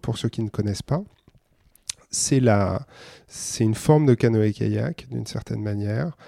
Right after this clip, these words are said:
qui est dédiée, euh, aux femmes qui ont été opérées d'un cancer du sein, puisqu'il a été identifié par des médecins que la pratique de ce-, de ce-, de cette discipline favorisait la reconstruction musculaire,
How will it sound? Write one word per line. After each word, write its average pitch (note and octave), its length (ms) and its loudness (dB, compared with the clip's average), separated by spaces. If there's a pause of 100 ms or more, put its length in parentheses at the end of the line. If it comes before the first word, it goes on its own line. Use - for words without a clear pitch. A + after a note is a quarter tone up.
(380)
qui A#2 320 2
est C#3+ 160 6
dédiée, B2 960 2
euh, G#2+ 520 0
aux A2+ 140 -2
femmes C#3+ 460 0
qui - 260 -6
ont A2 120 0
été C3+ 340 -2
opérées B2 460 0
d'un B2 120 -2
cancer G#2+ 360 -6
du A2 100 -6
sein, D3 240 -8
puisqu'il - 400 -6
a A2 40 2
été A2+ 240 0
identifié B2 600 -2
par G#2+ 180 -4
des G2 100 -4
médecins G#2+ 640 -6
que B2+ 420 2 (140)
la G#2 140 -2
pratique - 640 -8 (100)
de A#2 220 -2
ce-, G#2+ 360 -4
de A2 120 -4
ce-, - 400 -6
de - 120 -12
cette A2 200 -4
discipline A#2+ 600 -6 (540)
favorisait C3+ 760 4
la A#2+ 180 0
reconstruction - 720 -6
musculaire, A#2 720 -6